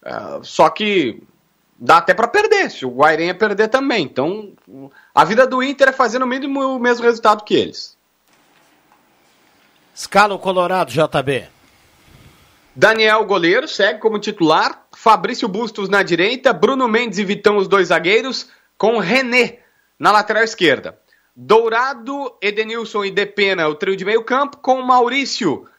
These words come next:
Speaker 1: mais à frente um pouquinho na vaga que seria do Alan Patrick. O Tyson até concentrou, mas deve ficar no banco.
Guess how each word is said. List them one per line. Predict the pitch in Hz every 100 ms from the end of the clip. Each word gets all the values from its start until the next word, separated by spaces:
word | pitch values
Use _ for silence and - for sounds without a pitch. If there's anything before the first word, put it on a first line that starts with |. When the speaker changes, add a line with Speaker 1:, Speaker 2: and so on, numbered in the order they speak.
| _ -
Speaker 1:
mais | 175 226 226
à |
frente | 233 220 220
um | 240
pouquinho | 240 240 240
na | 254
vaga | 220 214 220
que |
seria | - 226 226
do | 226
Alan | 226
Patrick. | 226 254 247 233 220 - _ -
O | 190
Tyson | 202 233 240 233
até | 214 220 220
concentrou, | 220 220 233 226 226
mas | 226
deve | 208 208
ficar | - 214 214
no | 247
banco. | 214 208 214